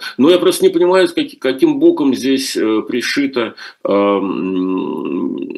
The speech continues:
неудача с контрнаступлением Украины. Потому что, да, неудача состоялась. И вообще в этой войне, в современной войне, по-видимому,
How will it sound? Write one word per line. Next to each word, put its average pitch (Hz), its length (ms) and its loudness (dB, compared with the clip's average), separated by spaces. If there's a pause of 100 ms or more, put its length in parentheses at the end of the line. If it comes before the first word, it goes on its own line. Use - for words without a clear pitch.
(120)
неудача 131 640 2
с - 80 -10
контрнаступлением 123 1040 0
Украины. 160 500 2
Потому 120 180 -2
что, 147 140 -4
да, 170 180 4
неудача 139 440 0
состоялась. 107 680 0
И 190 80 6
вообще 165 400 6
в 143 80 2
этой 135 220 2
войне, 151 440 0
в - 60 -12
современной 113 500 -2
войне, 95 260 -4
по-видимому, 90 760 2